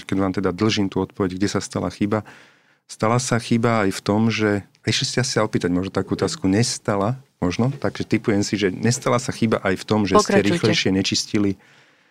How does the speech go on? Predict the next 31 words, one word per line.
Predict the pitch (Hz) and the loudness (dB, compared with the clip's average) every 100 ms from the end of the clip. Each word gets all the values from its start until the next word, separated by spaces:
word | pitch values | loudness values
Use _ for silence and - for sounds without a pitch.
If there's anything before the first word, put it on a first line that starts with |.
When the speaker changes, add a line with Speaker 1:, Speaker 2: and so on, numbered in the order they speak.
| _ _ - | _ _ -4
Speaker 1:
a, | 104 98 98 | 0 2 2
alebo | 98 101 98 | 2 2 4
váš | 98 98 95 | 4 2 2
minister, | 104 107 - - 104 104 | 4 2 0 0 2 2
a, | 110 107 98 | 0 -2 0
policajný | - 104 98 104 98 | 2 2 2 2 2
zbor | 92 92 101 101 | 2 2 2 2
od | 90 _ - | 0 _ -4
prisluhovačov, | 101 95 113 104 101 98 92 104 98 | -2 0 0 2 2 2 0 2 4
a, | 95 95 95 - 101 92 92 90 90 90 87 - - - - | 4 4 2 0 0 2 2 2 2 2 -2 -8 -10 -10 -4
mafie, | - 107 101 - 104 98 | 0 2 2 2 4 2
ktorá | 92 - 98 95 | 0 0 0 0
tu | - | 0
dlhé | 98 101 98 | 0 2 0
roky | 95 87 | 0 0
vládla. | 85 110 131 147 135 | 2 2 4 2 0
Ak | - | 0
takto | 120 - 113 | -2 0 -2
ste | - | -2
chceli | - 107 90 | 0 2 2
dať | 98 | 2
otázku, | 117 113 - | 0 -2 -2
tak | 110 95 | -2 -4
si | - 92 | -2 -2
myslím, | 92 110 95 | 0 0 0
že | 90 - | -2 -4
áno. | 104 104 117 104 101 - - _ _ _ _ _ _ - | -2 0 2 0 -2 -12 -20 _ _ _ _ _ _ -6
A, | 98 92 92 90 - _ _ _ _ _ - | -2 -2 -4 -6 -14 _ _ _ _ _ -4
nečistili | 107 107 101 - 92 90 | 0 0 -2 -2 0 0
sme | 85 90 | 0 0
dôsledne | 87 98 104 107 98 95 95 92 92 | 2 0 0 2 2 4 2 0 -4